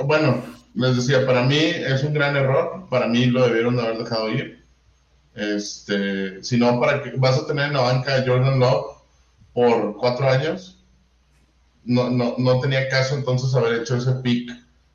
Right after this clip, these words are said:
eh, el año pasado. Pudiste haber agarrado otro jugador totalmente diferente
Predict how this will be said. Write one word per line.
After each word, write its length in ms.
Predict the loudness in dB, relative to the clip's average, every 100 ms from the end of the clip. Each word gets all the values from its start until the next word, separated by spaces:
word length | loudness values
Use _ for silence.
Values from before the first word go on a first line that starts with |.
| -8
eh, 340 | -4 -2 -2
el 60 | -2
año 220 | 0 0
pasado. 600 | -2 -2 -4 -4 -6 -16 _ _ _ -6
Pudiste 340 | 0 0 2
haber 160 | 2 2
agarrado 500 | 2 2 0 0 2
otro 280 | 2 2 -2
jugador 580 | -2 2 4 4 0
totalmente 560 | -6 -4 0 0 -2 -4
diferente 580 | -6 -2 0 0 -4